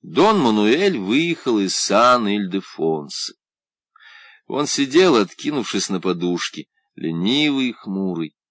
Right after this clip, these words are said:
Ему предстоял долгий путь в Кадис, а там ожидали муторные дела.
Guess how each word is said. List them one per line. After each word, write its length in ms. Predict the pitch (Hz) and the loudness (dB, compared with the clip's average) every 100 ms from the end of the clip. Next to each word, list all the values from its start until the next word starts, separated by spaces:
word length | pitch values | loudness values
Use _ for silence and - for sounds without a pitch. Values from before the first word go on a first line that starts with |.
| _ _ _ _ _ | _ _ _ _ _
Ему 280 | - - 131 | -12 -8 -8
предстоял 540 | 143 135 - 135 131 123 | -8 -8 -2 2 2 2
долгий 340 | 151 139 98 | 0 0 -2
путь 240 | 85 90 | -2 -6
в 100 | - | -6
Кадис, 640 | - 107 113 104 98 - - | -2 2 2 0 -4 -6 -8
а 140 | - | -10
там 240 | - 117 113 | -4 -2 -2
ожидали 380 | 80 80 107 90 | -4 -2 -2 -2
муторные 680 | 82 90 95 87 92 87 78 | -4 -6 -8 -10 -8 -8 -8
дела. 360 | 82 80 80 | -8 -8 -10